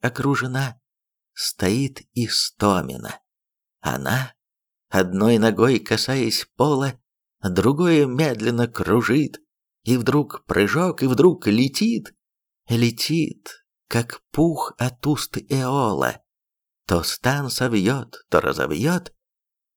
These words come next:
и быстрой ножкой ножку бьет.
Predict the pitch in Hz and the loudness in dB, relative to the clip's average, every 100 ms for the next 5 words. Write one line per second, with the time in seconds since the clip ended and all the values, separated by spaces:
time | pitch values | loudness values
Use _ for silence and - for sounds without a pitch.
0 | _ - 101 80 - 185 - - 135 123 | _ -2 0 0 0 0 -2 -6 -2 -2
1 | 101 127 127 - - 117 104 - _ _ | 0 0 -2 -4 -8 -6 -6 -8 _ _
2 | - 90 92 - - - - - - - | -6 -2 0 -2 -6 -4 -4 -4 -4 -6
3 | - | -8